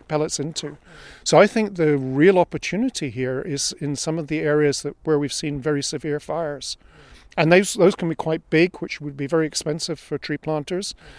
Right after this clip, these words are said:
And quite honestly, a tree planter working in a fire site is gonna have a lot of problems with dust and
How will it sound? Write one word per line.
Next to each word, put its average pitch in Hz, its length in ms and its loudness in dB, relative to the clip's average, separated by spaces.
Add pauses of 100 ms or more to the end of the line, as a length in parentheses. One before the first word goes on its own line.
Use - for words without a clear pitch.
(220)
And 170 120 2
quite 170 160 2
honestly, 165 340 0
a 139 40 0
tree - 220 -4
planter 160 320 -4
working 151 360 -2
in 143 100 -2
a 135 60 -4
fire 156 320 0
site 170 360 -4
is - 120 -8
gonna 151 220 -6
have 139 180 -8
a - 20 -2
lot 143 180 2
of - 80 -10
problems 151 380 -2
with 139 120 -14
dust - 420 -4
and 131 260 -10